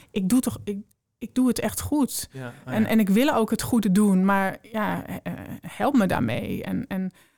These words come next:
Speaker 1: eh, maar ook, ja, voor mijn promotieonderzoek heb ik bijvoorbeeld met heel veel Marokkaans-Nederlandse jongeren gesproken. En heb ik in beeld gebracht hoe zij hun identiteit vormgeven.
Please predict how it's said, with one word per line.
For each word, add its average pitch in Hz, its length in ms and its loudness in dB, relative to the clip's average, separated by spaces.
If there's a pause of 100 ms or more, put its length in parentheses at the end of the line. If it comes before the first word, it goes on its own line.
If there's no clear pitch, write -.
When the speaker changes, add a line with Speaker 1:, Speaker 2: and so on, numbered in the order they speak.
(120)
Speaker 1:
eh, 185 200 -2
maar 202 220 4
ook, 220 220 2
ja, 196 400 2
voor 202 220 0
mijn 190 120 2
promotieonderzoek 190 760 0
heb 180 140 -4
ik 185 100 -6
bijvoorbeeld 190 400 -6
met 185 180 -8
heel 233 460 2
veel 196 120 0
Marokkaans-Nederlandse 185 880 0
jongeren 254 280 4
gesproken. 170 760 -2 (600)
En 185 240 2
heb 190 140 4
ik - 80 -2
in 202 140 4
beeld 226 260 4
gebracht 202 760 0
hoe 214 220 2
zij 202 200 2
hun 202 220 4
identiteit 208 720 4
vormgeven. - 800 -6